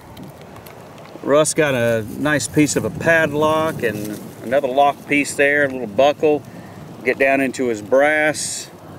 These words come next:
Got a nice button and kind of a crushed thimble, but it's cool.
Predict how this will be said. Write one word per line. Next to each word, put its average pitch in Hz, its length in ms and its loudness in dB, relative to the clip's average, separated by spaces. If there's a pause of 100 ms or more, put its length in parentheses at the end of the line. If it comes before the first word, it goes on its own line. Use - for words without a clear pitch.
(200)
Got 127 160 6
a 95 80 -2 (580)
nice 123 240 2
button 143 680 4
and 104 600 0 (1000)
kind 131 160 2
of 101 120 0
a - 20 -18
crushed 143 300 4
thimble, 139 280 4
but 107 140 -2
it's - 140 -14
cool. 135 320 2